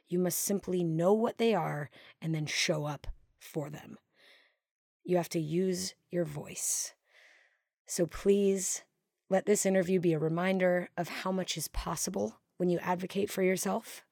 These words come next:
when you put your work and your words out there into the world,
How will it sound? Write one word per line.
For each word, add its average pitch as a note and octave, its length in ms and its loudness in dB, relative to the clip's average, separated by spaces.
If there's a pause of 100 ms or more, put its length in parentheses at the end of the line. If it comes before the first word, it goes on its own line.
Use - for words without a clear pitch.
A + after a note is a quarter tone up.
(680)
when F3+ 120 2
you E3+ 80 4
put - 300 -4
your F#3 100 4
work F#3 480 2
and E3 140 0
your D#3 100 0
words F3+ 560 -2
out F3+ 160 0
there F3 140 2
into E3+ 180 -4
the E3+ 80 0
world, G3 400 2